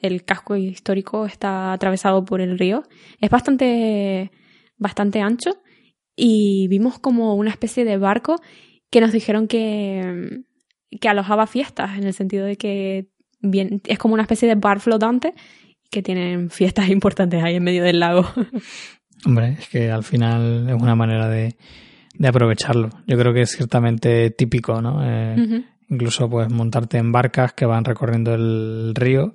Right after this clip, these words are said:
Speaker 1: Ujú.
Speaker 2: y mientras, pues, bueno, ahí te, te van sirviendo alcohol y estás ahí de parranda, ¿no?
Speaker 1: <laughs> Sí.
Speaker 2: Y bueno, pues, por último, un, así un apunte climatológico, y es que el clima es continental húmedo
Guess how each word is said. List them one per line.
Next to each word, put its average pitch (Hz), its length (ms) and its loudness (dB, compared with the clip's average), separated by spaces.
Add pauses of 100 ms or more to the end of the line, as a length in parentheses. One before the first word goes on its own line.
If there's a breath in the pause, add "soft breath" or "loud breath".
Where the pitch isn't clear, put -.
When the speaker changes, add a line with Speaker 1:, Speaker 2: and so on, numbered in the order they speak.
Speaker 1:
Ujú. 214 220 -4
Speaker 2:
y 127 240 -2
mientras, 113 300 -2
pues, 131 120 0
bueno, 110 160 -4
ahí 110 140 -4
te, 113 420 -2
te - 100 -4
van 113 140 2
sirviendo 113 380 0
alcohol 120 400 0
y 123 180 -4
estás 110 360 -4
ahí 113 220 -2
de 110 100 0
parranda, 104 480 0
¿no? 117 80 -6
Speaker 1:
<laughs> - 1040 -12
Sí. 196 300 -6 (1080 loud breath)
Speaker 2:
Y 170 120 0
bueno, 131 260 4
pues, 123 360 2
por 135 240 -2
último, 135 840 0
un, 135 340 -4
así 131 260 -2
un 131 120 0
apunte 127 560 2
climatológico, 131 800 0
y 131 120 2
es - 160 -8
que 120 420 0
el 113 200 -4
clima 120 440 0
es 117 120 -4
continental 120 840 -2
húmedo 143 520 4